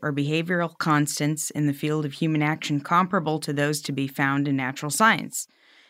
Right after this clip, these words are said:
Different people, and even the same people, at different instants of their lives,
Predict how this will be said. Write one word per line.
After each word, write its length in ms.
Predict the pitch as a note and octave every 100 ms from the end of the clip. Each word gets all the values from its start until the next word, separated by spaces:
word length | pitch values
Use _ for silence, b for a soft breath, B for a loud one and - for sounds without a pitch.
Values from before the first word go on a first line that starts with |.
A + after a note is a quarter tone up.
| b
Different 360 | A#3+ A#3+ A3 -
people, 500 | B3+ B3+ E3+ D#3+ F3+ b b b
and 160 | - F#3
even 220 | G3+ G3+
the 80 | E3
same 320 | - G3 A#3+
people, 540 | A#3 D#3 D3 D#3+ F3+ F#3 B B B
at 180 | E3+
different 380 | E3 G#3+ A#3 A3
instants 540 | - F#3+ - - F3+ -
of 140 | D3+
their 160 | D3+ C#3+
lives, 680 | D#3 F#3 E3 D#3+ E3 -